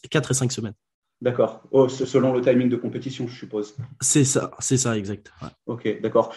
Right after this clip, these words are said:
Speaker 2: Et du coup, sur le bloc donc, qui venait avant ton bloc de picking, tu faisais quoi généralement ?
Speaker 1: Euh, un bloc, euh, de, de développement.
Speaker 2: Ouais.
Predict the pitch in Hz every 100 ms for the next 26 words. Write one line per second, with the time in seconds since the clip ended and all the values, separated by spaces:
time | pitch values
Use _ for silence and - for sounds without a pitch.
0 | - 131 131 135 120 - 190 214 - 139
1 | 123 120 113 127 143 - 120 120 - 113
2 | 120 120 131 127 139 127 113 120 - 117
3 | - - 190 147 110 _ _ _ _ -
4 | 113 104 120 135 131 120 113 110 110 117
5 | 120 _ _ _ _ _ _ _ - -
6 | - 131 131 131 131 131 123 139 135 151
7 | 147 131 135 127 123 120 117 123 123 123
8 | 123 120 120 120 120 131 131 131 131 175
9 | _ _ - 127